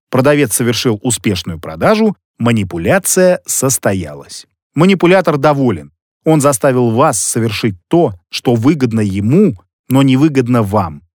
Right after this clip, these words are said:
Идеальная работа. Женщины тоже очень любят проверять мужчин на слабо. Они придумают вам тысячу задач,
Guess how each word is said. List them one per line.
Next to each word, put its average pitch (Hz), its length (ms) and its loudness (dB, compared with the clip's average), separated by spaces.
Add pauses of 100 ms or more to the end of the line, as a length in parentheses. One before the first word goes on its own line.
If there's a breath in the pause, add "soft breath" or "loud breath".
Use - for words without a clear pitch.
(160)
Идеальная 113 640 0
работа. 80 480 -14 (800)
Женщины 160 500 2
тоже 131 360 2
очень 123 360 -2
любят 113 320 0
проверять 117 440 0
мужчин 165 520 -2
на 127 180 0
слабо. 123 600 -2 (560)
Они 202 260 2
придумают 185 560 2
вам 156 220 0
тысячу 151 420 -4
задач, 110 480 0